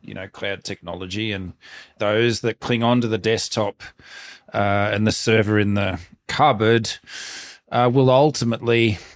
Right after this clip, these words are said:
you know, fall behind, and probably their multiples just sort of decline each day, and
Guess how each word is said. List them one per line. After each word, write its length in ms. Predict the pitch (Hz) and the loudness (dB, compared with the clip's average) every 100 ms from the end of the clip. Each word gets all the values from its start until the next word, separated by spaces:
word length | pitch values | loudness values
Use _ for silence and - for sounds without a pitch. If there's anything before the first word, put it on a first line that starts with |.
| _ _ - | _ _ -6
you 100 | 110 | -4
know, 140 | 101 | -2
fall 260 | - 117 107 | -2 -2 0
behind, 600 | 104 95 104 110 90 90 | -2 -2 -4 -4 -4 -6
and 360 | 90 87 85 | -6 -8 -10
probably 800 | - - 113 139 127 107 92 92 - _ | -16 -8 -4 -4 -4 -4 -6 -8 -16 _
their 120 | 113 | 0
multiples 640 | 107 107 131 101 98 92 - | 2 2 2 -2 -6 -6 -6
just 220 | 104 - | -6 -6
sort 140 | 113 101 | -4 -4
of 100 | 92 | -4
decline 500 | 107 - 101 107 104 | -6 -2 0 0 -2
each 240 | 104 - | -4 -4
day, 340 | 95 95 117 | -2 0 0
and 240 | 104 95 | 0 -4